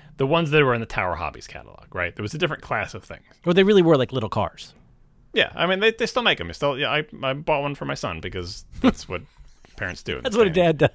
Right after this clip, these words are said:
Speaker 2: does.
Speaker 1: Yeah. Um, and,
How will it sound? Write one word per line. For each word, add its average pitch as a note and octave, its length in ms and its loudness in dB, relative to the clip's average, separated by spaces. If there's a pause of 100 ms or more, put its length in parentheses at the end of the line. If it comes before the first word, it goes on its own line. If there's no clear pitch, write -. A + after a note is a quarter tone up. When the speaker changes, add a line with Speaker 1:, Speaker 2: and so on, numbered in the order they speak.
Speaker 2:
does. - 220 -14 (200)
Speaker 1:
Yeah. F2 220 -2 (340)
Um, G#2 420 -4 (500)
and, F2+ 240 -6